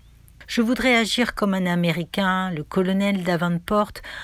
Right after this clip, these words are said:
en une certaine occasion. Un jour, il y a bien des années, d'épaisses ténèbres couvrirent les États-Unis.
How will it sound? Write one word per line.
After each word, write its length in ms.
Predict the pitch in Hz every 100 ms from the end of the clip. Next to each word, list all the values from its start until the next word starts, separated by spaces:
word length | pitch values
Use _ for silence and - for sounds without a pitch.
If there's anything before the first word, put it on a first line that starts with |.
| -
en 200 | 233 208
une 160 | 208 196
certaine 580 | - 196 - - 165 156
occasion. 520 | - 147 135 139 143 _ - - - - - - - -
Un 160 | 262 202
jour, 320 | 202 269 262
il 160 | 196 170
y 60 |
a 40 | 165
bien 220 | 170 240
des 240 | 233 190
années, 340 | 190 185 202 - - -
d'épaisses 540 | 147 226 - 226 - -
ténèbres 520 | 208 185 185 185 185
couvrirent 440 | 170 214 185 208 185
les 200 | 165 165
États-Unis. 580 | - 151 151 147 135